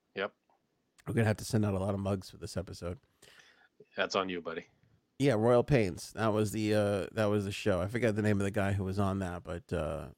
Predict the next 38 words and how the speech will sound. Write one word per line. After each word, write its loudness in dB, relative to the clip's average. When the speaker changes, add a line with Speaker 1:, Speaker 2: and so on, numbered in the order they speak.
Speaker 2:
I 0
had 2
him -2
on -8
a -12
bunch. -14
I 0
also 0
lied -4
to -4
him 2
too -4
about -6
watching -12
his -8
show. -14
Speaker 1:
Man, 0
Speaker 2:
So, -8
Speaker 1:
you 0
Speaker 2:
<laughs> 0
Speaker 1:
are, -2
what 6
is 2
Speaker 2:
apologies. 2
Speaker 1:
going 4
on 8
with -2
you? 0
Speaker 2:
Well, 0
you -2
can't -4
watch -2
everything. -6
I -16
mean, -14
Speaker 1:
That's -8
Speaker 2:
Jesus. -14
Speaker 1:
true. -20